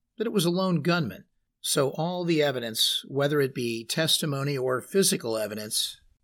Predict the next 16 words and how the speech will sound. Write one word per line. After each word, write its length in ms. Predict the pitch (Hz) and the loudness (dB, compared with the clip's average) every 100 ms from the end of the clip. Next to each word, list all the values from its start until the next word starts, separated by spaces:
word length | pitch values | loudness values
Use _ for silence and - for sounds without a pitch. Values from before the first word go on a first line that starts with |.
| _ 165 | _ 2
would 180 | 151 | 2
need 240 | 131 127 117 | 2 -2 -4
to 80 | 117 | -6
conform. 640 | - 104 151 104 95 - _ _ _ _ _ _ _ _ | -6 -6 -6 -6 -8 -16 _ _ _ _ _ _ _ _
What 180 | - 302 | -4 0
a 80 | 196 | 2
recipe 540 | 151 143 - - 117 | 4 2 0 -2 -6
for 280 | - 117 113 | -6 -10 -4
introducing 640 | 156 170 160 139 - 131 113 | -2 -2 0 2 2 0 -4
problems 640 | 143 123 123 110 110 110 | -6 -4 -6 -8 -8 -8
with 200 | 113 110 | -8 -8
what 300 | 110 127 139 | -6 -6 -6
may 260 | 127 143 147 | -6 -4 -4
have 120 | 113 | -6
been 160 | 120 131 | -8 -8
found, 440 | - 143 98 | -6 -6 -8